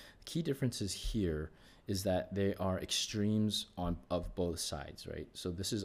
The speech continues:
obviously gonna be polarizing, and we all fall on our own spectrum for all of these things. And so, you know, not everybody's gonna be able to grow a beard. Let's just, for s-, you know, use as an example, you know, maybe you can grow half a beard or something like that,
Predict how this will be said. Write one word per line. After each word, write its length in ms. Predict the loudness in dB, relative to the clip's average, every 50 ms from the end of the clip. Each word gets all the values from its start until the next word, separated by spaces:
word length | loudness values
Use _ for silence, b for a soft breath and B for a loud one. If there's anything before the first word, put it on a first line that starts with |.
| 0 0
obviously 300 | 0 0 0 -2 -2 -2
gonna 240 | -2 -2 -4 -2 -4 -6
be 0 | -6 -4 -4
polarizing, 560 | -4 -2 -2 -2 0 0 0 0 0 -2 -2 0
and 140 | 0 0 0
we 120 | 0 0 -2
all 260 | -2 -4 -4 -4 -4
fall 360 | -4 -4 -6 -4 0 0 0 0 0 -4
on 60 | -4 -2 -2
our 120 | -2 -2 -2 -4
own 100 | -4 -4
spectrum 540 | -6 -6 -6 -8 -12 -10 -10 -6 -4 -2 -2 -4 -4 -6
for 100 | -6 -6 -4 -4
all 160 | -4 -4 -4
of 80 | -6 -6
these 200 | -8 -8 -6 -6 -6 -6
things. 300 | -6 -6 -8 -10 -12 -12
And 100 | -10 -8 -6 -4
so, 200 | -4 -4 -4 -6 B B B B B B B
you 80 | -6 -2
know, 100 | 0 2 2 2
not 80 | 0 0
everybody's 480 | -2 -2 -2 -2 -2 -2 -2 -2 -2 -4
gonna 140 | -6 -6
be 120 | -4 -4 -6
able 120 | -4 -6 -4
to 60 | -4
grow 120 | -2 -4 -4
a 100 | -4 -6
beard. 240 | -10 -8 -8 -10 -10 -10
Let's 120 | -10 -8
just, 180 | -8 -8 -10 -8 -8
for 60 | -8
s-, 180 | -8 -8 -10 -8 -6
you 120 | -6 -6 -6
know, 60 | -4 -2 -2 -2
use 100 | -2 -4
as 140 | -6 -8 -8
an 100 | -10 -10 -10 -10
example, 440 | -8 -8 -8 -8 -10 -10 -10 -10 -10 -10 B B B B B B B
you 80 | -6 -6
know, 60 | -4
maybe 160 | -4 -4 -4
you 60 | -4 -6
can 120 | -6 -6
grow 80 | -6 -6
half 280 | -4 -4 -6 -6 -6 -8
a 40 |
beard 280 | -8 -6 -6 -6 -6 -8
or 60 | -8
something 340 | -6 -6 -6 -4 -4 -4 -4
like 160 | -4 -6 -6
that, 240 | -8 -8 -8 -8